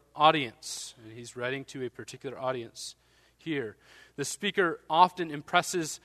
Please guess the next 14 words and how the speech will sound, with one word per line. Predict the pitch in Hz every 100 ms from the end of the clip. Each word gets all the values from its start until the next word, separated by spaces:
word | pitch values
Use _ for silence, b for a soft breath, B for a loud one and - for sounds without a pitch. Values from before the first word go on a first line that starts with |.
| b
on | 147 156 190
his | 185 151
audience | 151 147 143 143 -
the | 147
need | 135 147 175 185 196 180 _ b b
for | 160
his | 143 139 -
hearers | 175 165 -
to | 156
remember | 143 135 165 220 190 170
his | 131 185
teaching | - 208 - 185 135 104 _ _ _ _ _ _ _ _ _ _ -
and | 131 131
example. | 120 160 175 175 117